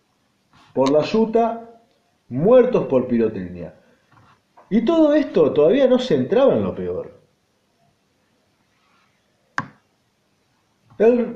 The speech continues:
público del rock siempre tiende a la nostalgia, eh, a una nostalgia que hoy en día yo no sé por qué es tan alabada.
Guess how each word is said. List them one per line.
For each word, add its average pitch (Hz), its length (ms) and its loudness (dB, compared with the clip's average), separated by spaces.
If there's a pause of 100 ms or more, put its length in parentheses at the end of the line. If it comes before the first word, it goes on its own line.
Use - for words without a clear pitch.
(240)
público 262 460 2
del 165 140 2
rock 117 420 -2 (1120)
siempre 233 920 0 (460)
tiende 220 720 0 (720)
a 147 120 2
la 165 180 0
nostalgia, 190 1120 0 (560)
eh, 107 880 0 (1040)
a 170 40 -2
una 240 160 2
nostalgia 214 520 0
que 135 140 -2
hoy 185 140 -2
en 143 100 -2
día 196 280 0
yo 165 200 -4
no 190 160 0
sé - 320 -4
por 135 260 0
qué 165 400 -4
es 147 360 -8
tan 185 180 -2
alabada. 120 880 -4